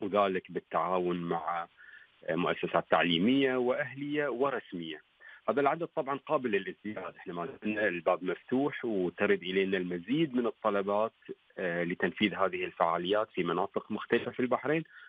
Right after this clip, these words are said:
وبالذات من قبل المؤسسات التعليمية. احنا نحاول كل موسم أن نضيف لمسات جديدة على الأنشطة.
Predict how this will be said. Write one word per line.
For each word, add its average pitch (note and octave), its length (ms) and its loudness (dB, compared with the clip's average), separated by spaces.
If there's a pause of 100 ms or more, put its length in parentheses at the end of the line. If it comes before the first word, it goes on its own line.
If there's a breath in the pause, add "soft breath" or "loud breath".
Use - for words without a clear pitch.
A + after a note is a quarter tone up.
(160 loud breath)
وبالذات D3+ 680 -2
من C3+ 120 2
قبل C3 640 -2
المؤسسات G2+ 580 -4
التعليمية. D2 680 -10 (680 loud breath)
احنا D3 180 4
نحاول D#3+ 720 2
كل D#3+ 240 4
موسم B2 580 -2 (120)
أن G2+ 280 -4
نضيف A#2+ 380 -2
لمسات A2 380 0
جديدة G2+ 400 -2
على D#2+ 140 -4
الأنشطة. - 520 -6